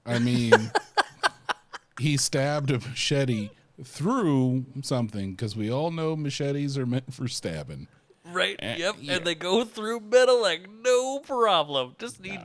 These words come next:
Speaker 2: to have a, a Kane Hodder arm to shove it through.
Speaker 1: That's it. Someone who's really pissed. And, um, you know, that's the thing. Like,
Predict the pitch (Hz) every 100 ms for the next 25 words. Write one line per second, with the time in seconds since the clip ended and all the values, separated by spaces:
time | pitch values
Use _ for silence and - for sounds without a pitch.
0 | 160 160 175 160 127 131 _ _ - 147
1 | 143 - 208 208 180 - 170 147 127 113
2 | 113 110 117 123 113 - 123 123 - 135
3 | 107 104 92 131 - 190 127 - - 120
4 | 127 147 139 139 131 120 101 92 95 120
5 | 160 185 190 185 180 185 - 196 123 -
6 | - - - _ - 127 120 117 110 110
7 | 104 98 90 104 _ _ _ _ _ _
8 | _ 170 165 160 151 - _ 320 381 -
9 | 135 113 90 80 - _ _ _ _ _
10 | _ _ _ _ - 120 151